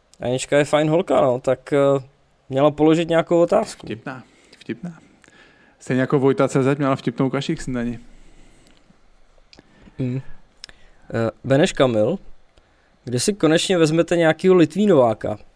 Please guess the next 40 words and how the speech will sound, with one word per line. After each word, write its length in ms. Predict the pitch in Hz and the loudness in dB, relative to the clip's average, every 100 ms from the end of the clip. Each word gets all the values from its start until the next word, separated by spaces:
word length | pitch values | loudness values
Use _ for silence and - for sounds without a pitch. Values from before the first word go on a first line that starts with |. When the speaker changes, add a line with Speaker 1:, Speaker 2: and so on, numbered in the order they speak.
| _ | _
Speaker 1:
No 80 | 131 - | -12 -4
tak 140 | 147 - - - - - | -4 -4 -10 -18 -20 -4
Vanta, 500 | 131 160 165 196 202 - | 2 2 4 2 2 4
Luky 320 | 156 160 190 | 4 6 2
jsou 200 | - 160 | 4 2
klasika, 580 | 143 135 160 165 170 190 | 2 2 0 2 2 2
ale 460 | 123 139 151 165 | 2 4 4 4
dobrý 320 | 151 139 156 | 2 2 2
by 120 | 147 139 | 2 0
byl 300 | 143 147 147 | 2 2 0
i, 280 | - 139 147 | -2 -2 -2
eh, 1040 | - _ _ - - _ - _ - 123 120 | -6 _ _ -20 -20 _ -20 _ -4 -2 -2
Patrik 320 | 123 123 160 | -4 -2 0
Demel. 360 | 147 127 107 104 135 _ _ _ _ | 2 2 0 -4 -10 _ _ _ _
No 80 | 113 | -8
tak 180 | - 160 - _ _ - | -4 -4 -8 _ _ -16
my 60 | 127 | -6
jsme 160 | 151 | 0
Litvínováka 600 | 156 147 170 170 165 165 | 2 2 0 2 2 2
už, 160 | 165 170 | 0 0
že 100 | 170 | 2
ho, 80 | 185 | 2
měli, 300 | 180 190 160 | 2 4 4
ale 200 | 135 139 | 4 2
on 200 | 147 143 - | 0 -4 -6
myslí 300 | 143 - 160 | -6 -6 -6
spíš 200 | 165 151 | -4 -2
do 80 | |
budoucna, 420 | 151 156 117 - 107 | 2 0 0 -6 -8
podle 260 | 104 107 | -6 -6
mě. 220 | 101 107 110 _ _ _ | -6 -10 -14 _ _ _
Speaker 2:
No, 280 | - 113 113 | -10 -4 -4
měli 240 | 117 117 135 | -2 -2 -4
jsme, 200 | - 156 | -4 -4
ne? 100 | 110 | -4
Měli, 260 | 113 110 113 | -4 -6 -6
jsme 140 | 110 117 | -6 -4
měli 200 | 117 120 | -4 -4
Kubu 220 | 120 117 | -4 -4
Petružáka 880 | 123 123 120 127 120 131 135 147 | -4 -4 -4 -2 -2 -2 -4 -4